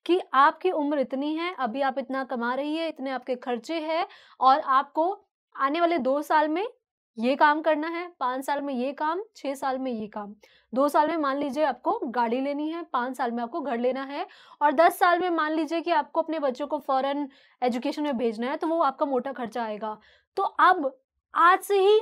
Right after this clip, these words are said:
आप उसकी प्लानिंग चालू कर दें कि वो जो मोटे खर्चे आ रहे हैं मेरे, मुझे रिटायरमेंट भी लेनी है, तो उसके लिए मैं आज से ही इन्वेस्टिंग चालू करूँ। तो ऑनलाइन कैलकुलेटर होते हैं,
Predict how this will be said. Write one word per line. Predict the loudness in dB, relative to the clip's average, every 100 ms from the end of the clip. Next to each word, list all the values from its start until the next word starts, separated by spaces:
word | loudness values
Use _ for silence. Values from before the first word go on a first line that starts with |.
| 4
आप | 4 6 4
उसकी | -4 -6 -4
प्लानिंग | -2 -4 -2 -2
चालू | -2 -2
कर | 0 -2
दें | -2
कि | -2
वो | -2
जो | 0
मोटे | -2 -2 -2
खर्चे | -2 -2 -2 0
आ | 0
रहे | 0 0
हैं | -2
मेरे, | -2 -2 -2 -4 _ -6
मुझे | -2 0
रिटायरमेंट | 2 0 0 -2
भी | -2
लेनी | -2 -2 -4
है, | -6 -6
तो | -6
उसके | -4 -4
लिए | -2
मैं | -4 -4 0
आज | 0 0
से | -4
ही | -2 0
इन्वेस्टिंग | 0 -2 -4 -6
चालू | -4 -4 -4
करूँ। | -6 -4 -4 -8 -16 _ 4
तो |
ऑनलाइन | 4 4 2 0
कैलकुलेटर | 0 0 -2 0 0
होते | -2 -4 -6
हैं, | -6